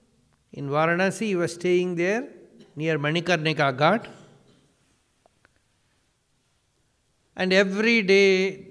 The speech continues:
this young boy, Acharya, you just imagine, you, the imagination has to come. It should become our meditation.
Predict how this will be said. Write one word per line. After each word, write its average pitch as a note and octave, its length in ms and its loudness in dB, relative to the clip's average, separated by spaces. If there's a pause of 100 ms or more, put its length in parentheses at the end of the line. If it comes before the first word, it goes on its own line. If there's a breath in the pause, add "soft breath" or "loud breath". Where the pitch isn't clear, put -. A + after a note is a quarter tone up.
this D3+ 300 -8
young F3 580 0
boy, D#3 640 -2
Acharya, D3 600 -6
you C#3+ 120 -6
just G#3 360 -6
imagine, C#3+ 800 -6
you, C#3+ 240 -14
the C3+ 120 -12
imagination D#3+ 680 -2
has D3+ 220 -6
to B2+ 100 -16
come. C3 340 -10 (1600)
It C#3 120 -16
should F#3+ 240 -4
become A3 220 0
our G3 180 4
meditation. E3 920 -2